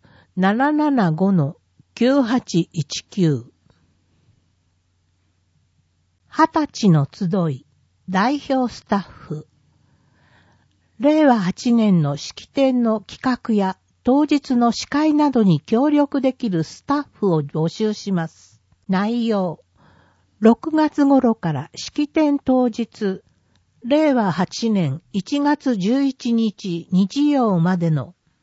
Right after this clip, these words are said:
会議への参加。五回程度、案内状デザインの考案、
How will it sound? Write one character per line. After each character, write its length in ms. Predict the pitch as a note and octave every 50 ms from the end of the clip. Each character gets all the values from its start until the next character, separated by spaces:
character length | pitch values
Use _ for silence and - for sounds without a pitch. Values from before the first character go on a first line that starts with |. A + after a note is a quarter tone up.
| _ _ _ _ _ _ _
会 280 | - - D#4 D#4 D#4 D4
議 140 | C4 A#3 G#3
へ 120 | F#3 E3+ D3+
の 140 | C3+ A#2+ B2+
参 300 | - - F3+ F3+ F3 E3+
加。 300 | - _ - D#3 - - _ _ _ _ _ _ _ _ _ _ _ _ _ _ _ _ _ _ _ _ _ _ _
五 140 | - F3+ F3
回 320 | - - B3+ B3+ B3+ B3
程 300 | - - A#3 G#3 F3+ D#3
度、 220 | C3+ B2 - - _ _ _ _ _ _ _ _ - - - - _ _ _ -
案 300 | - G3+ B3 C#4+ D#4 D4+
内 280 | D4 C#4+ C#4+ C#4 C4 -
状 260 | - B3+ B3+ A#3 G#3
デ 160 | F3 F3+ F3+
ザ 200 | F3+ C4 C4+ C#4
イ 140 | C4 A#3 G#3+
ン 140 | F#3+ E3 C#3+
の 120 | C#3 C3
考 400 | - - - F3+ F#3 F#3+ F3+ F3+
案、 340 | E3+ D#3+ D3+ D#3 D#3 D3+ -